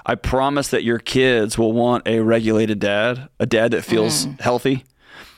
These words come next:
Speaker 1: more so than playing a soccer game. I promise you, right?
Speaker 2: That's so good.
Speaker 1: Figure out a way to make it happen and talk about sliding scale. Be open, be op-,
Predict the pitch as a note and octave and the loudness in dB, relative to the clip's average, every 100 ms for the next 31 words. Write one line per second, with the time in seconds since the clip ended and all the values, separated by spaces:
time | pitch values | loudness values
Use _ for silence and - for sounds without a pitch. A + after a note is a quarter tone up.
0 | _ _ G#2+ A#2+ C3 B2+ - A#2+ A#2 A#2 | _ _ 2 2 2 0 2 2 2 -2
1 | - A#2 A2+ G#2+ G#2 G2 F2+ E2+ D#2 - | -2 0 -2 -2 -2 -4 -10 -12 -12 -8
2 | A2 - B2+ A#2 G2 - F2 - _ A#2 | -2 0 0 -2 -4 -8 -10 -14 _ 0
3 | A2 A2+ - D#3+ D3+ D#3 D3 C#3 - - | 2 2 0 0 0 0 -2 -4 -6 -2
4 | D3+ D3+ D3+ C#3+ B2+ B2 B2 A#2+ A2+ A2 | 0 2 2 2 2 2 2 0 0 -2
5 | A#2 B2 - A2 A2+ G#2+ - A2 A2 A2 | -2 -2 0 0 2 0 -2 -2 0 0
6 | A2 - - B2 B2 B2+ G#2+ B2+ A#2+ - | -4 -8 -2 -2 0 -2 0 0 0 0
7 | B2 A#2 A#2+ - - - B2+ B2+ A#2+ A#2 | 0 2 2 -2 -2 -2 0 0 2 2
8 | - A#2 - | 2 -2 -4